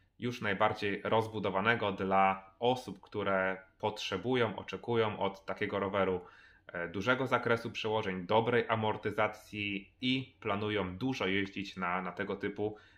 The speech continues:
rowerze, więc zapraszam was do oglądania. Rozpocznijmy od Riverside'a sto, czyli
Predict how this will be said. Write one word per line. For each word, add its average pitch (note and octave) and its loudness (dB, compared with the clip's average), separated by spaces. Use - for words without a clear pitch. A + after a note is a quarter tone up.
rowerze, C#3+ 2
więc D3+ -2
zapraszam A#2 2
was F#2 -2
do F2+ -2
oglądania. F2 -2
Rozpocznijmy A2 8
od A#2 6
Riverside'a G2+ 6
sto, A#2 4
czyli B2+ 6